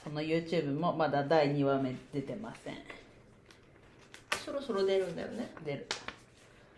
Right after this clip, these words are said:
Speaker 1: はい。で、今日はなんで話そうと思った？気分。
Speaker 2: うん。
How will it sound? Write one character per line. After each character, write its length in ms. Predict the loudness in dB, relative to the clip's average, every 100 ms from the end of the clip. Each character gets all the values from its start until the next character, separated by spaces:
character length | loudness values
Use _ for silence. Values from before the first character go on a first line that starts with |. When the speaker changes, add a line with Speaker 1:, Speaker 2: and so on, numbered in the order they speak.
| -20 -20 -20 -20 -20 -20 -20 -20 -18
Speaker 1:
は 220 | -10 -8
い。 120 | -8
で、 80 | -6
今 100 | -2
日 60 | 4
は 220 | 4 4
な 160 | 2 0
ん 80 |
で 100 | 0 -4 -12
話 320 | -8 -6 -4
そ 80 | -6
う 40 |
と 100 | -8
思 120 | -10 -12
っ 40 | -12
た？ 100 | -14 -14 -18 -20 -20 -20 -20 -20 -20 -18 -16 -16 -20 -20
気 120 | -8 -4
分。 120 | -2
Speaker 2:
う 300 | 0 2
ん。 60 | 2